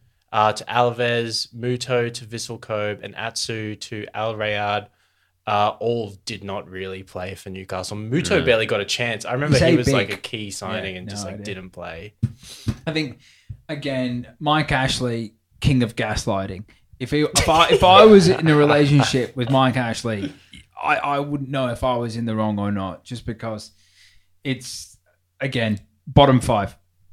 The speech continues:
Speaker 1: I think that with Joe Willock, and if they get another player, they'll at least be above, like, Palace and Burnley and the three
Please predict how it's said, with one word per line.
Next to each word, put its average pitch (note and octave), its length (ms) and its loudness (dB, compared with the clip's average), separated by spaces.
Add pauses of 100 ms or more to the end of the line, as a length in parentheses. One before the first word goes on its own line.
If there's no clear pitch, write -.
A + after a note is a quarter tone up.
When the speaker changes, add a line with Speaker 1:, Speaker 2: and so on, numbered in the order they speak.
(800)
Speaker 1:
I C#3+ 200 4
think D#3+ 560 -6
that A#2+ 540 4 (120)
with A#2+ 560 -8
Joe B2+ 240 4
Willock, A#2+ 480 -2
and A2+ 100 -8
if A2+ 120 -10
they A2 100 -4
get A#2 180 0
another A2 460 -2
player, B2 600 -2 (300)
they'll A#2+ 220 2
at A2+ 80 -6
least C3 300 -4
be B2+ 80 -2
above, G#2 320 -4
like, G2 280 -8
Palace F#2+ 440 -8
and F#2 160 -14
Burnley F2+ 340 -10
and F2+ 160 -14
the F2+ 60 -16
three F#2 600 -14